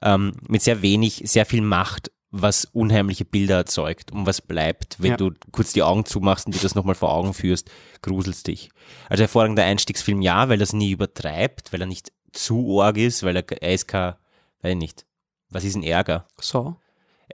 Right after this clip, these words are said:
Speaker 1: Der Sau ist einfach nur blutrünstig. Ist
Speaker 2: Also du meinst vom Gruselfaktor?
Speaker 1: Ja, was ist
Speaker 2: Babadook,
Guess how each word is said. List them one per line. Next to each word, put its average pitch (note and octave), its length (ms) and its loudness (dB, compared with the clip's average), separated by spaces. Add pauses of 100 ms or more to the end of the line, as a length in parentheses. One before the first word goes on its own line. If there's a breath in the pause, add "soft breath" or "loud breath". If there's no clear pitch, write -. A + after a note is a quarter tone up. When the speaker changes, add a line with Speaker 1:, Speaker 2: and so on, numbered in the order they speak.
(440)
Speaker 1:
Der F#2+ 80 -2
Sau E2+ 260 -2
ist A2 100 0
einfach A2+ 200 -2
nur A#2+ 100 -4
blutrünstig. F#2+ 800 -4 (200 loud breath)
Ist G#2 120 -4
Speaker 2:
Also C3 120 4
du C3 80 4
meinst C3 240 4
vom C3 160 0
Gruselfaktor? B2 540 0
Speaker 1:
Ja, G#2+ 280 4
was G#2 180 -2
ist G#2+ 100 -8
Speaker 2:
Babadook, D3+ 460 0